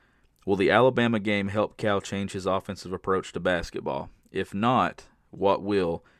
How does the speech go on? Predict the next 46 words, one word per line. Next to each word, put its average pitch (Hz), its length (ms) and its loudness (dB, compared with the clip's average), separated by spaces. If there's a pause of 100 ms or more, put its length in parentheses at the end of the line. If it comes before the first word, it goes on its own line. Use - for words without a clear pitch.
(280)
Is 87 160 -6
Cal 107 240 4
becoming 98 480 -6
U 98 140 -4
K's 95 320 -2
Denny 98 280 -4
Crum? 104 500 -2 (320)
Is 95 160 -4
the 90 100 -2
game 98 280 -2
of 90 100 -8
basketball 92 560 -2
passing 90 400 -4
him 90 200 -12
by? 82 220 -4 (920)
And 95 180 -4
the 92 100 -2
only 117 280 2
<laughs> - 20 6
reason 117 500 4
that 101 140 2
I 101 80 -4
wanted 104 260 2
to 104 60 2
link 104 260 0
this 101 220 0
one 95 160 -4
in 101 100 -4
here, 98 160 -6
Derek, 87 320 -2
is 87 160 -8
you 92 120 -4
and 98 80 -2
I 98 100 0
have 98 160 -4
been 98 140 0
in 98 100 -2
text 95 320 -2
conversations 95 680 -4
about 98 280 0
it, 92 100 -2
and 87 140 -6
we, 98 240 -2
we've 101 340 -2
both 107 320 4
wondered, 87 420 -6